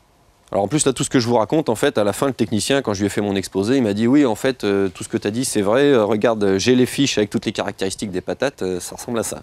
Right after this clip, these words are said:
Enfin, <laughs> il nous a dit, « Oui, tous les chiffres, on les a, et c'est ce que tu dis, c'est à peu près ça, c'est ce que t'avais observé, c'est à peu près dans les clous. » Bon. Donc en fait, ils le savent tout ça, mais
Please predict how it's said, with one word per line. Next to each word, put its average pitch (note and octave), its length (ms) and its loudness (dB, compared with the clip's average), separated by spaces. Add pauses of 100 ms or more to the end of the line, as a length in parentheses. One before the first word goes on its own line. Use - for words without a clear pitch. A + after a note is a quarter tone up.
(120)
Enfin, F2+ 120 -12 (260)
<laughs> - 220 -12
il G#2+ 60 2
nous A2 100 4
a B2 60 8
dit, « C#3+ 100 4
Oui, E3+ 140 6
tous - 100 0
les C#3+ 80 6
chiffres, - 260 -2
on A#2 80 -2
les A#2 180 2
a, D3+ 220 4
et A2 440 2
c'est G2 180 -6
ce - 60 -12
que G#2 80 -6
tu F#2+ 120 -8
dis, B2 140 -2
c'est - 100 -6
à G2+ 40 0
peu A2+ 100 -2
près A2+ 160 -4
ça, C3 220 -2
c'est G2+ 120 -8
ce - 60 -10
que - 80 -8
t'avais G2+ 240 -4
observé, G2+ 380 -6
c'est B2 100 -10
à G#2 40 -6
peu G#2 120 -8
près A#2+ 100 -10
dans A#2 80 -6
les G#2+ 80 -6
clous. » - 220 -12
Bon. D#2+ 140 -10 (640)
Donc F#2 100 -4
en A2 40 -2
fait, C#3+ 120 0
ils C3+ 80 4
le C#3 120 6
savent B2+ 240 0
tout G2 100 -8
ça, F#2 180 -2
mais E2+ 440 -6